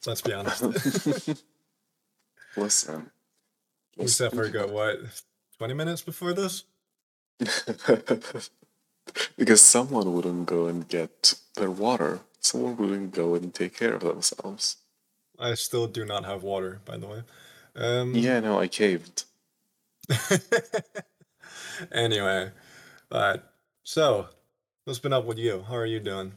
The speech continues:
Speaker 1: We haven't talked for a bit, actually.
Speaker 2: We have not, no. Um, I've been busy getting some work done,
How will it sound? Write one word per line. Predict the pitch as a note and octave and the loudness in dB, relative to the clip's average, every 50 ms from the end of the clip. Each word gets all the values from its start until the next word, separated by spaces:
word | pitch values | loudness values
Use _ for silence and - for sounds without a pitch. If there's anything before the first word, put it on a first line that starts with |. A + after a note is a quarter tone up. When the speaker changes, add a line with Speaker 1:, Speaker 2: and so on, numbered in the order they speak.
| _ _ - | _ _ -6
Speaker 1:
We | E3+ | -6
haven't | F#3 G3 E3+ B2 | -6 -4 -4 -4
talked | - B2+ B2+ A#2+ A2+ | 0 2 2 2 0
for | - A2 F#2+ | -2 -4 -6
a | F2 | -4
bit, | - G#2+ G2+ G2 G2 | -4 -4 -2 -2 -2
actually. | G#2 G2+ - - G#2 F#2+ F#2+ G2 _ _ _ _ _ _ _ _ _ - - - - - - - - | -2 -4 -6 -10 -10 -10 -10 -14 _ _ _ _ _ _ _ _ _ -16 -16 -16 -16 -18 -10 -4 0
Speaker 2:
We | A#2 A2+ | 0 2
have | A2+ A2+ - - | 0 0 0 0
not, | A#2+ A2+ A2 G#2 - - | 0 0 0 -2 -4 -4
no. | G#2+ G#2+ G2+ F#2+ F2+ F2 - - | -2 0 0 0 0 -2 -2 -2
Um, | F#2+ F#2 F2+ F#2 F2+ F2 F2+ F2+ F2+ F#2 G2+ - _ _ _ _ _ _ _ _ _ _ _ _ _ _ _ _ _ _ _ _ _ _ _ - | 0 0 0 0 0 0 0 0 -2 -2 -6 -8 _ _ _ _ _ _ _ _ _ _ _ _ _ _ _ _ _ _ _ _ _ _ _ -2
I've | A2 G2+ F#2+ - - | 0 0 -2 -2 0
been | - G#2 G2 F#2+ F2 | 0 2 2 2 2
busy | F#2 F#2 F2+ F2 - F#2+ F#2+ F#2+ | 4 4 4 4 4 2 2 2
getting | G2 - F#2 F#2 F#2 F#2 | 2 0 -2 -2 0 0
some | F#2 - - G2 G2 G2+ - - | 2 0 0 0 -4 -12 -10 -6
work | - - F#2 F#2 - - - - | -2 -2 -2 -2 -2 -8 -6 0
done, | - G#2+ G#2 G#2 G#2+ G#2+ G#2+ A2 A2+ | 4 4 4 4 2 -2 -4 -8 -12